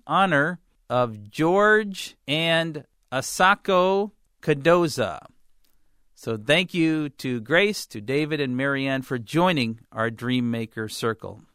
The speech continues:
I do have some Federation family news to share with you also on this release.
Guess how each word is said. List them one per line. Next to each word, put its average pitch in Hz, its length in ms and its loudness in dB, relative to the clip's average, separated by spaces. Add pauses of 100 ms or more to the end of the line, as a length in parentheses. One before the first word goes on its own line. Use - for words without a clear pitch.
(120)
I 123 100 -4
do 175 280 -2
have 151 260 0
some 127 220 -4
Federation 139 800 -2
family 151 640 -6
news 117 520 -4
to 113 420 -8 (640)
share 165 420 0
with 135 280 -4
you 123 200 -4
also 123 540 -2
on 117 360 -4
this 113 320 -8
release. 113 720 -6